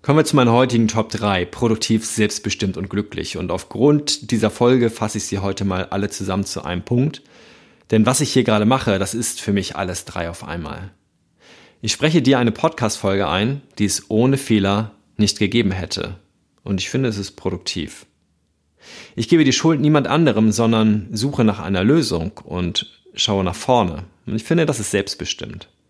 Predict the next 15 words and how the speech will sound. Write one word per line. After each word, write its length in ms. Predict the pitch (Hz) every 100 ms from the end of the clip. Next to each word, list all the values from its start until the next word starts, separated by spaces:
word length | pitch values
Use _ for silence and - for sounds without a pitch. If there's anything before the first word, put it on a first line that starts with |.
| _ _ - _ _ _
Und 460 | 127 143 170 - - _ _ _ _
ich 60 | -
fühle 340 | - 123 123
mich 200 | 110 98
jetzt 180 | 101 -
schon 380 | - 104 101 101
glücklicher 640 | 131 139 120 - 107 101
oder 120 | 95
zumindest 500 | - 110 127 135 135 - - _ _
etwas 400 | - 113 110 98
entspannter 920 | - 101 - 120 139 135 87 95 -
als 160 | 80 92
zu 100 | 104
dem 240 | 92 117
Zeitpunkt, 800 | 127 - 95 90 - 98 98 -